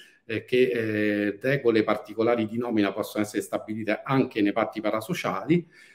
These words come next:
e che il pre-, invece il presidente del collegio sindacale è sempre nominato dall'assemblea dei soci. Il collegio sindacale ovviamente può essere nominato anche successivamente alla costituzione, nel caso per esempio delle operazioni straordinarie, fusioni, scissioni o di trasformazioni,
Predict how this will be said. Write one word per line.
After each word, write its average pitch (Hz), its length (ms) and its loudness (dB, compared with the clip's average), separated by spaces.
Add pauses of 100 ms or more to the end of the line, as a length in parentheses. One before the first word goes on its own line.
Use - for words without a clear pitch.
(420)
e 151 220 4
che - 100 2
il 147 100 6
pre-, 160 160 10
invece 147 420 10
il 110 80 -4
presidente 123 480 0
del 123 140 2
collegio 151 360 4
sindacale 160 580 0
è 156 140 0
sempre 107 500 -2
nominato 101 600 0
dall'assemblea 95 640 -2
dei 87 100 -8
soci. - 460 -16 (640)
Il 107 160 -10
collegio 120 300 2
sindacale 120 420 2
ovviamente 107 420 -2
può 104 100 0
essere 104 220 -4
nominato 104 360 0
anche 98 220 -4
successivamente 120 1300 0 (120)
alla 113 220 -2
costituzione, 147 760 0
nel 104 140 2
caso 117 220 -2
per 98 100 0
esempio 107 280 -4
delle 101 160 -4
operazioni 104 500 0
straordinarie, 107 920 0
fusioni, 110 720 2
scissioni 107 760 -4
o 117 140 0
di 107 160 -6
trasformazioni, 107 1160 -2